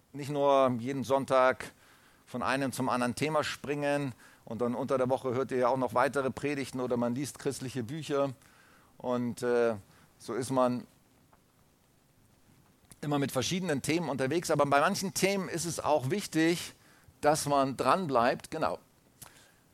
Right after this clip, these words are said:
Hier seht ihr mal die, äh, die Planung.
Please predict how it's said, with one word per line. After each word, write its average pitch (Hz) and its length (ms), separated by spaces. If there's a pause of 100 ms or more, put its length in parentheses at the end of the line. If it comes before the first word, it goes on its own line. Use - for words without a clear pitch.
(160)
Hier 139 160
seht 147 220
ihr 147 80
mal 135 240
die, 120 340 (880)
äh, 113 380
die 110 140
Planung. 135 560